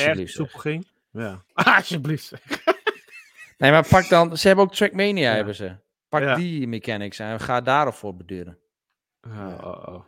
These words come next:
Speaker 1: Nou, goed. Dus, ehm, Ubisoft mag een, eh, redemption arc gaan beginnen, als het ware. Eh, want anders dan gaan die aandelen die Rick net zei, die gaan dan misschien nog, nog lager na maandag. Dus hou zeker de aandelen in de gaten, Rick. Als
Speaker 3: Ja,
Speaker 1: het
Speaker 3: je
Speaker 1: na,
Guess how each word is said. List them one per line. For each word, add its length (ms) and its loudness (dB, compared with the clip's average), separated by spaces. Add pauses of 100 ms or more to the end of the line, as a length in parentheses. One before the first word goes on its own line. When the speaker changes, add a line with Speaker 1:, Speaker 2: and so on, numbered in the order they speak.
(160)
Speaker 1:
Nou, 240 -16
goed. 360 -10
Dus, 300 -4
ehm, 420 4 (100)
Ubisoft 560 -4
mag 220 -6
een, 220 -6
eh, 180 -2
redemption 480 -2
arc 240 -2
gaan 180 -6
beginnen, 340 -8
als 100 -8
het 80 -14
ware. 360 -8 (840)
Eh, 300 -6
want 140 -8
anders 300 -6
dan 100 -6
gaan 240 -6
die 120 -4
aandelen 400 -2
die 140 -6
Rick 140 -4
net 160 -10
zei, 160 -4
die 100 -6
gaan 140 -6
dan 80 -8
misschien 220 -10
nog, 240 -10
nog 200 -6
lager 340 0
na 140 -4
maandag. 420 -4
Dus 160 -4
hou 240 -2
zeker 200 -4
de 100 -8
aandelen 340 -6
in 80 -8
de 80 -6
gaten, 400 0
Rick. 280 -4 (640)
Als 120 -6
Speaker 3:
Ja, 60 -4
Speaker 1:
het 100 0
Speaker 3:
je 60 2
Speaker 1:
na, 180 6